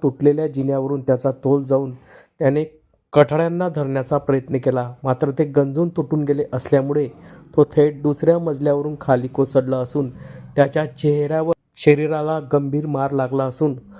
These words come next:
घटना कळताच आजूबाजूचे दुकानदार यावेळी तत्काळ धावले. फरदीन याला उचलून रिक्षात टाकीत शासकीय, शासकीय वैद्यकीय रुग्णालयात उपचारासाठी दाखल करण्यात आले असून या ठिकाणी त्याच्यावर उपचार सुरू आहे.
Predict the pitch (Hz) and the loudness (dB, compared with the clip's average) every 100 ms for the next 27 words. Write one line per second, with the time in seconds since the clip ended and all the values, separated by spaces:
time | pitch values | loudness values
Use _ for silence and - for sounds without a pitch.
0 | - - - 139 156 165 165 151 135 160 | -20 -6 -2 0 0 -2 0 -4 0 0
1 | 170 - 131 135 139 139 135 131 151 139 | 0 -4 -2 0 0 0 -2 -2 0 0
2 | 131 139 131 131 147 143 135 131 139 - | 0 0 -2 -2 -2 -2 -2 -2 -4 -2
3 | 131 - 127 123 120 120 117 120 - _ | -2 2 2 2 -2 -4 -6 -8 -12 _
4 | - _ _ - 147 147 190 185 170 180 | -20 _ _ 4 4 4 0 0 -2 -4
5 | - 143 156 160 151 139 - 147 143 - | -4 -4 -2 -2 -2 -6 0 -2 -2 -10
6 | - _ _ _ _ _ _ 131 131 151 | -20 _ _ _ _ _ _ 2 4 0
7 | - - 139 - - 160 151 - _ _ | 0 0 0 -2 -2 0 -2 -8 _ _
8 | - 143 - 165 160 147 135 135 143 147 | 4 4 4 0 0 -2 -4 -2 2 2
9 | 139 131 131 139 - 131 - 139 147 - | 0 -2 -2 -2 -6 -10 0 2 2 -2
10 | 127 147 131 123 147 147 139 131 131 156 | -4 -2 -2 -2 -2 -2 -2 -2 -4 -4
11 | 127 127 123 143 117 - - _ - 143 | -2 -2 -2 -4 -4 -10 -20 _ 0 2
12 | 156 160 165 165 165 143 135 156 151 151 | 2 -2 -2 0 -2 -2 -2 0 0 -2
13 | 139 - 143 131 - 135 127 107 | -8 -2 0 0 0 0 0 -4